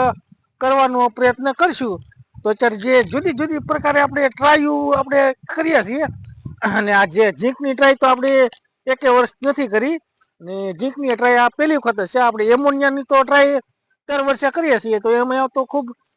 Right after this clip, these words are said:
સારું એવું પરિણામ એમાં મળે જ છે. એમાં ડુંડી લાંબી થઈ જાય છે ને મસ્ત રીતે એમાં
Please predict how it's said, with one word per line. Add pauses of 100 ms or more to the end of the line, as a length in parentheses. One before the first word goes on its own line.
સારું
એવું
પરિણામ
એમાં
મળે
જ
છે.
એમાં
ડુંડી
લાંબી
થઈ
જાય
છે (520)
ને
મસ્ત
રીતે
એમાં